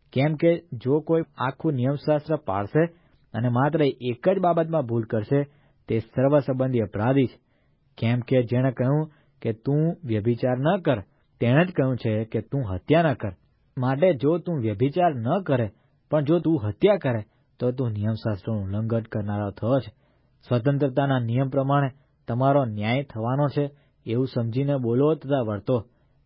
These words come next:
કેમ કે જેણે દયા નથી રાખી, તેનો ન્યાય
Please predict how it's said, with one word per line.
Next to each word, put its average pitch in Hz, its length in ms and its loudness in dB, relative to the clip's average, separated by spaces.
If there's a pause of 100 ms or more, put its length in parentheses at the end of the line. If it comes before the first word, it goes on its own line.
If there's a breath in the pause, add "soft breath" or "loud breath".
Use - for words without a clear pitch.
કેમ 123 240 0
કે 151 260 0
જેણે 120 380 -2 (220)
દયા 123 340 -2
નથી 117 300 -2
રાખી, 147 400 2 (480)
તેનો 113 220 -2
ન્યાય 139 360 0